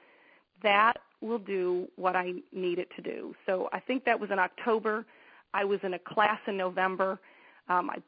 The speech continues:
bought the instruments and treated myself. Um, I felt <laughs> like a lot of the areas that I needed treatment were more, uh, adductors, and I just, at that point in my life, didn't feel comfortable with my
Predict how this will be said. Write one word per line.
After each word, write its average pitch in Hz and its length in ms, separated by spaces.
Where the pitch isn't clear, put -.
bought 214 240
the 196 160
instruments 190 640
and 185 480
treated 277 240
myself. 247 580
Um, 185 360
I 190 140
felt 208 220
<laughs> - 20
like - 260
a 196 40
lot 190 260
of 208 80
the 202 180
areas 208 400
that 190 100
I 185 100
needed 190 400
treatment 202 500
were 175 380
more, 185 720
uh, - 240
adductors, 220 1080
and 180 140
I 208 120
just, 185 180
at 196 180
that - 180
point 214 200
in 208 80
my 196 100
life, 196 320
didn't 196 280
feel 202 180
comfortable 202 680
with 196 140
my 190 180